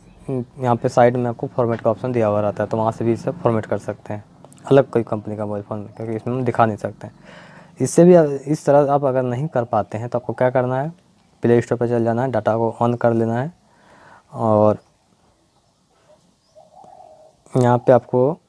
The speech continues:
एसडी कार्ड फॉर्मेट लिख के सर्च कर देना है।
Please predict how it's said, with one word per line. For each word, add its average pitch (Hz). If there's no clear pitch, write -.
एसडी 127
कार्ड 131
फॉर्मेट 113
लिख 120
के 127
सर्च 107
कर -
देना 98
है। 101